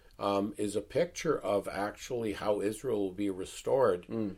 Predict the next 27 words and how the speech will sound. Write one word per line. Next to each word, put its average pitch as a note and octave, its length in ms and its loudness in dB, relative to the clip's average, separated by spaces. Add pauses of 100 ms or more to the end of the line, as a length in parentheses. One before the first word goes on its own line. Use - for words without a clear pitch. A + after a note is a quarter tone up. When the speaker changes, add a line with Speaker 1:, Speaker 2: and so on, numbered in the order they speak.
(160)
Speaker 1:
and G2 180 -2
brought G#2+ 380 4
back G#2+ 420 0
to G#2 120 -2
Bethel, G2+ 420 -2
back F#2+ 360 -2
to G#2+ 100 -6
the F#2+ 100 -10
house F#2+ 340 -6
of F#2 160 -12
God. G#2+ 420 -6 (260)
Speaker 2:
Mm. A2 220 -6 (560)
Speaker 1:
There's A#2 160 2
one D3+ 240 8
final, B2 880 4 (100)
uh, F#2+ 140 0
pillar, G2 480 2 (420)
and G2+ 220 0
that's, A2 400 0
uh, G2+ 220 2
the F#2+ 180 -2
death G#2+ 320 0
of F#2+ 160 -4
Rachel G2+ 640 0 (240)
at, F#2+ 160 -2 (100)
near G2 240 0
Bethlehem, F2 720 -6